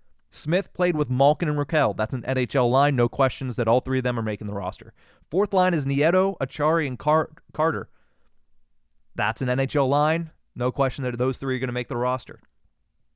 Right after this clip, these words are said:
But then you have White, Eller, Harkins, and Zohorna all rotating on the third line. Again, seems like Wagner's on the outside looking in. He's not in any of those line rushes. Zohorna was rotating with White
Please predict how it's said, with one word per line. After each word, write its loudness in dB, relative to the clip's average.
But -4
then -4
you -2
have 0
White, -2
Eller, 0
Harkins, -2
and -6
Zohorna -4
all 2
rotating 0
on -4
the -6
third -8
line. -12
Again, -4
seems -2
like 2
Wagner's 2
on 0
the -4
outside -2
looking -4
in. 0
He's -4
not 4
in 0
any -2
of -4
those -6
line -6
rushes. -12
Zohorna 2
was 0
rotating 0
with -4
White -2